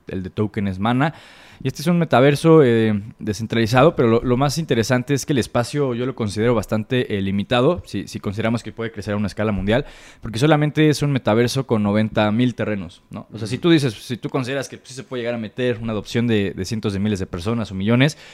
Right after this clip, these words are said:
Speaker 1: pues, no, nada más noventa mil parcelas, por eso están subiendo tanto de valor ahí, ¿no? Y es un metaverso, pues, igual para jugar, tener experiencias, eh, monetizar tu, tu propio terreno, literalmente funciona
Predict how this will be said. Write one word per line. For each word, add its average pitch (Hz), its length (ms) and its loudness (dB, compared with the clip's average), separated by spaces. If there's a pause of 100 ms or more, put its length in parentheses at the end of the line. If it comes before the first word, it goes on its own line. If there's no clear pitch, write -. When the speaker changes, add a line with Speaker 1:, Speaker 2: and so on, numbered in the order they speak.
(300)
Speaker 1:
pues, 107 140 -6
no, 110 160 0
nada 117 120 2
más 120 160 2
noventa 104 280 -2
mil 110 160 -2
parcelas, 110 440 -2
por 117 140 -2
eso 113 120 -2
están 117 180 -2
subiendo 107 280 0
tanto 101 280 -4
de 92 80 0
valor 90 240 -2
ahí, 82 240 -4
¿no? 135 200 -2 (200)
Y 190 80 4
es 180 80 2
un 190 80 0
metaverso, 160 440 4
pues, 117 140 -6
igual 165 260 4
para 117 140 2
jugar, 139 320 0
tener 123 220 -2
experiencias, 110 920 0
eh, 92 460 -2 (240)
monetizar 104 640 0
tu, 110 100 -4
tu - 160 -12
propio 110 300 -4
terreno, 127 520 0
literalmente 110 540 -2
funciona 117 640 -2